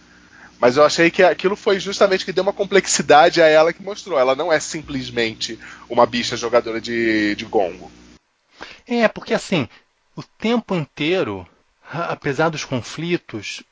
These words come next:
Speaker 2: você, elas têm essa questão dessa relação de mãe e
Speaker 1: Aham.
Speaker 2: filha. Elas têm,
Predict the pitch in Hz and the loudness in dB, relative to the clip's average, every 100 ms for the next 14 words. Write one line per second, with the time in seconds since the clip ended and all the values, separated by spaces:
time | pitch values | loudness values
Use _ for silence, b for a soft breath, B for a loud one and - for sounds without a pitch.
0 | _ - 120 135 - 180 - 160 180 165 | _ -20 -14 -12 -8 -8 -2 0 0 0
1 | - - 147 160 165 170 147 - 156 - | -4 -2 0 0 -2 -6 -8 -6 -6 -6
2 | 143 - - 139 147 156 170 160 143 160 | -6 -6 -2 0 0 -4 -8 -12 -14 -14
3 | 143 127 135 160 - 156 156 151 - 147 | -16 -8 -2 0 0 -4 -2 -2 -2 -2
4 | 143 143 143 135 131 - 117 95 - _ | 4 4 6 4 2 2 -2 -6 -10 _
5 | _ - 117 117 - - 165 | _ 0 2 2 0 0 0